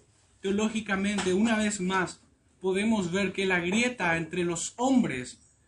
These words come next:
es aquellos quienes están en Adán o quienes están en Cristo. Las mu-, la, las Escrituras nos muestran que no solamente el hombre había pecado, sino que aún entre la congregación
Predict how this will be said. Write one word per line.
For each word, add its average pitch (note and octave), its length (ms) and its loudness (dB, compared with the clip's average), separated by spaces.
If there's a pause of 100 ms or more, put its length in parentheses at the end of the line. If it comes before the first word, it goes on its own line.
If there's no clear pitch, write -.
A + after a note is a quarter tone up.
(160)
es G3+ 320 0
aquellos G3+ 540 0
quienes F#3+ 320 -4
están A3 280 0
en A3 100 0
Adán G#3 520 -2 (260)
o E3+ 160 -8
quienes F3 320 0
están F#3 400 -6
en D#3+ 220 -4
Cristo. F#3 680 -6 (3000)
Las G3+ 180 2
mu-, A3 200 6
la, G#3+ 220 4
las G#3+ 220 2
Escrituras A3+ 460 0
nos A#3+ 180 2
muestran G#3 680 -2
que G3+ 420 -4 (140)
no A#3 220 2
solamente A#3 720 4
el G#3+ 120 2
hombre D4 280 2
había G3 260 2
pecado, A#3+ 420 4
sino A#3 300 2
que A#3 300 0
aún B3+ 400 6
entre B3 360 4
la A#3+ 200 2
congregación A#3+ 880 2